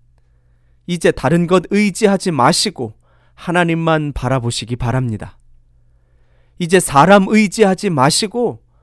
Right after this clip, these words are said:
이제 돈 의지하지 마시고,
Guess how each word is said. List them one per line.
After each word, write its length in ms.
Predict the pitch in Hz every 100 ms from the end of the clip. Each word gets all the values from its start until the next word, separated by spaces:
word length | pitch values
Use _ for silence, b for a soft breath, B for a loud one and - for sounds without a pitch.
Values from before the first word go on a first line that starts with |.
| _ _ _ _
이제 200 | 214 214
돈 400 | - 180 214 208 -
의지하지 680 | 226 214 190 220 196 208
마시고, 760 | 160 113 139 - 233 262 151